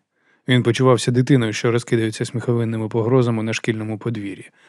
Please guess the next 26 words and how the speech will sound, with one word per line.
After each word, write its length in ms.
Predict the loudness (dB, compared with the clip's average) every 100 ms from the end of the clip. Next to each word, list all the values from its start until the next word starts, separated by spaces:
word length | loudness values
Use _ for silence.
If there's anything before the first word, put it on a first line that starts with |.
| _
Страшенно 600 | -6 2 4 4 2 0
холодному 640 | 2 4 8 6 4 -2 -2
і 40 |
небезпечному 720 | 0 0 0 0 0 0 -4 -2
подвір'ї, 560 | -4 2 4 4 2 -4 -20 -20 -4
а 80 | 0
хлопчак, 480 | 4 4 4 4 4
якому 360 | 0 0 2
він 160 | 2 0
погрожує, 540 | 0 2 4 4 2
вдвічі 380 | 0 0 0 0
більший 400 | -2 -2 0 -2
за 160 | 0 -4
нього. 300 | -6 -12 -16 _ _ _ _ _ _
Але 240 | -2 2 4
Доу 260 | 6 4
тільки 320 | 2 0 -2 -4
всміхнувся. 720 | -4 -4 -6 -12 -12 -14 -18 _ _ _ _ _ 0
«Не 180 | 2
злий 280 | 4 2 2
у 100 | 0
тебе, 260 | 0 0 0
Норов, 360 | 2 2 0
як 180 | -2 -4
на 80 | -2
хирляка. 640 | 0 2 2 0 -6 -8